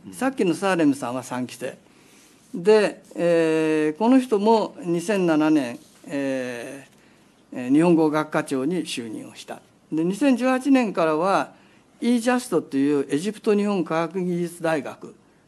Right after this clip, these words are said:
Speaker 2: というのは、日本の技術協力で、あの、まあ、あの、援助で作ったんですけど、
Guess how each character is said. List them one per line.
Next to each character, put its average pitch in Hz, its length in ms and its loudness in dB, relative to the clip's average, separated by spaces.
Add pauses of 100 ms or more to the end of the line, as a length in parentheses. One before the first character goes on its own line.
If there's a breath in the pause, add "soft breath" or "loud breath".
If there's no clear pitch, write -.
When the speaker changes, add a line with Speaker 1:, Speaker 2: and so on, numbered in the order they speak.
(140)
Speaker 2:
と 156 60 -2
い 156 80 6
う - 20 4
の 175 140 4
は、 143 120 -2
日 151 140 4
本 185 120 2
の 151 220 2
技 143 200 -2
術 143 140 -10
協 151 140 2
力 120 220 -6
で、 - 260 -14
あ 139 120 -12
の、 147 260 -16 (280)
ま 147 400 -2 (200)
あ、 135 600 -14
あ 320 80 -14
の、 139 320 -14 (100)
援 160 160 4
助 123 120 -2
で - 140 -14
作 185 160 -2
っ - 20 -4
た 151 140 -8
ん - 80 -14
で - 60 -20
す - 120 -20
け 113 80 -10
ど、 135 240 -2